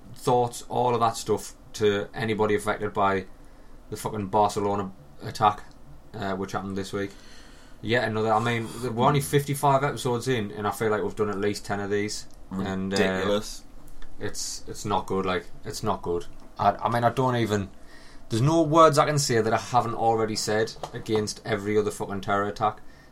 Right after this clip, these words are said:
Speaker 1: It's cowardice. It's fucking despicable. It's, it's misinformed people in a fucking world of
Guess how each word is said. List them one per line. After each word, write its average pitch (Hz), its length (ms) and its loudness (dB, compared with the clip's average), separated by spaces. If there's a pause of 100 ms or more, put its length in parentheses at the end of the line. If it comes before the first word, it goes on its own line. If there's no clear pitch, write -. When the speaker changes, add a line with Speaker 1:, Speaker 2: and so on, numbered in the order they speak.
(100)
Speaker 1:
It's - 180 -8
cowardice. 110 760 2 (500)
It's - 540 -6 (500)
fucking 95 580 -4 (420)
despicable. 107 840 0 (920)
It's, - 420 -10 (960)
it's - 200 -10
misinformed 117 880 0
people 95 480 0 (840)
in 98 480 -2
a 92 120 -6
fucking 92 580 -4
world 104 520 4 (600)
of - 200 -6